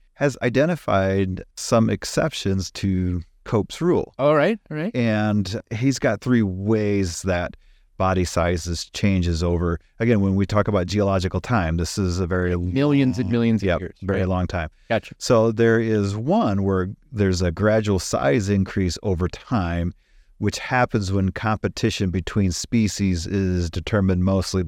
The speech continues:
Speaker 1: by their relative body size rather than the niche differences. And you can look at invertebrate species,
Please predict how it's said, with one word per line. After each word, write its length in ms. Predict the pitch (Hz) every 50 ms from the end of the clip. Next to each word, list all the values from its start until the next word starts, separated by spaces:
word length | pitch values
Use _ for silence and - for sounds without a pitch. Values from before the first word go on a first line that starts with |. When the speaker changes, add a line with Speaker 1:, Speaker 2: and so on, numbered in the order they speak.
| - _
Speaker 1:
by 220 | - 85 85 87
their 160 | 82 87 85
relative 480 | 85 87 85 85 87 80 - 87 80 73
body 300 | 85 85 82 78 78 80
size 500 | - - 69 65 64 57 57 57 - - - _ _ - - _ _ _
rather 400 | 101 92 90 90 90 87 87 85
than 240 | 80 87 85 82 85
the 120 | 82 82 82
niche 400 | 87 92 92 85 - - - - - -
differences. 600 | 98 87 - - 80 76 - - 71 64 - - - _ _ _ _ _ _ _
And 360 | 123 117 110 107 107 107 110
you 140 | 107 107 104
can 160 | - 110 104
look 220 | 107 110 98 - 107
at 100 | 85 - -
invertebrate 520 | 113 95 92 101 98 95 95 80 82 71
species, 840 | - - - 98 90 85 - - - 92 90 87 87 85 - - -